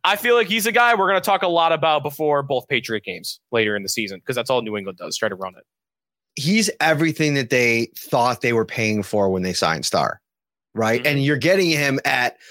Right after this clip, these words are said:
Speaker 2: a pretty good value, 'cause, I mean, you're basically giving him seven million a year, which I think is a little bit less than they were paying Star, right around that number. And, you know, you go, but you go look at some of the sacks that,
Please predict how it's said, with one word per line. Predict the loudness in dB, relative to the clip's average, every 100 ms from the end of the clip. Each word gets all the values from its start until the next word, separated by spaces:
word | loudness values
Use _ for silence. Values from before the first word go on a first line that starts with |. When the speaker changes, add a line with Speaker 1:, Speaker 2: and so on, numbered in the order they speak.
| -6
Speaker 2:
a | -6
pretty | 0 2 2
good | 2 2
value, | 0 0 -2
'cause, | 0
I |
mean, | 0
you're | 0 -2
basically | 0 0 2 0
giving | 0 -2
him |
seven | 0 0 2
million | 0 0 0
a |
year, | 0 0
which | 0
I | -2
think | -2
is | 0
a |
little | 0 0
bit | 0
less | 0 0 -2 -6 -16 -16 -4
than | 0
they |
were | 0
paying | 0 -2 0 -2
Star, | 0 2 2
right | 2 0
around | 0 0
that | -2 -2
number. | -2 0 -2 -4 -10 -20 -20 -8 -2
And, | 2 2 2 0 -6 _ 0
you |
know, | 2
you | 2
go, | 2 2 2
but | 0
you | -2 0
go | 0 0
look | 2 0 -2
at | -2
some | 0 0
of | 0
the | -2
sacks | -2 0 2 2 0 -4 -4
that, | 0 0